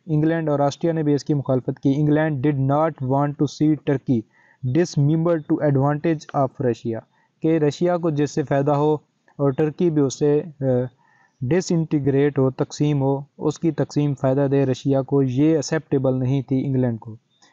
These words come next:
Austria wanted Aegean port and Sylvanic, तो, ए, Austria जो था वो Aegean port के हिस्से लेना चाहता था, ए-,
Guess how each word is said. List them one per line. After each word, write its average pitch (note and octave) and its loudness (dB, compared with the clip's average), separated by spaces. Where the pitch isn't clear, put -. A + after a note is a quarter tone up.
Austria D#3+ 0
wanted C#3+ -2
Aegean F3+ 0
port C#3+ 0
and C#3+ 0
Sylvanic, C3+ -2
तो, E3 0
ए, C#3 2
Austria E3 0
जो F3+ 0
था C#3+ 0
वो E3+ 0
Aegean F#3+ 0
port C#3 0
के D3+ -2
हिस्से C3 -2
लेना B2 0
चाहता A#2 -2
था, B2 -2
ए-, C#3 -2